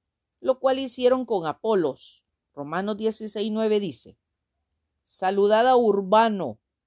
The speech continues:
nuestro colaborador en Cristo Jesús". No se nos dice lo que este hermano hizo para ayudarle a San Pablo. Solo podemos imaginarlo. Pero sí estamos seguros de que los creyentes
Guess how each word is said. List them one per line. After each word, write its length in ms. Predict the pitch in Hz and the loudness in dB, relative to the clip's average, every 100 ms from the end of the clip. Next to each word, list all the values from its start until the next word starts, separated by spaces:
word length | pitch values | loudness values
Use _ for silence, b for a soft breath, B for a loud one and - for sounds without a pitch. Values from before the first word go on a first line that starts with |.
| _ | _
nuestro 420 | 180 220 - 214 185 | -10 -10 -8 -10 -4
colaborador 800 | 208 185 175 175 170 165 190 226 | 0 4 4 4 4 4 2 0
en 140 | 214 | -4
Cristo 400 | 175 160 - 175 | -6 -10 -8 -6
Jesús". 500 | 185 - 330 - - _ _ _ _ _ _ _ _ _ | -6 -6 -10 -10 -20 _ _ _ _ _ _ _ _ _
No 200 | - 185 | -10 -4
se 180 | 247 320 | -2 -2
nos 160 | 320 269 | -2 -2
dice 300 | 262 262 277 | -2 0 2
lo 220 | 277 247 | 4 2
que 160 | 202 202 | 0 -4
este 180 | - | -4
hermano 480 | 247 247 240 214 240 | -4 -2 -2 -2 -2
hizo 380 | 254 320 330 269 | -2 -2 -2 -4
para 240 | 214 170 | 0 0
ayudarle 580 | 156 147 156 190 214 240 | 0 0 2 2 2 2
a 80 | 214 | -2
San 300 | - 131 139 | -2 -10 -8
Pablo. 500 | - 320 269 135 117 _ _ _ _ _ _ _ _ _ _ | -2 -2 0 -4 -6 _ _ _ _ _ _ _ _ _ _
Solo 480 | _ - 262 294 294 | _ 0 2 4 2
podemos 460 | 262 254 269 269 262 | 2 2 2 -2 -8
imaginarlo. 760 | 208 196 170 175 165 127 95 _ _ _ _ _ _ _ _ _ _ - | -10 -8 -8 -6 -6 -8 -12 _ _ _ _ _ _ _ _ _ _ 0
Pero 240 | 262 285 | 2 2
sí 380 | - 294 330 - _ _ | 0 -4 -6 -10 _ _
estamos 460 | - - 214 226 247 | -20 -8 -4 -4 0
seguros 420 | 262 247 262 269 | 0 2 2 2
de 120 | 247 | 0
que 100 | 240 | -2
los 160 | 220 226 | -4 -4
creyentes 720 | 220 208 240 262 208 165 - | -4 -2 -2 -2 -6 -10 -10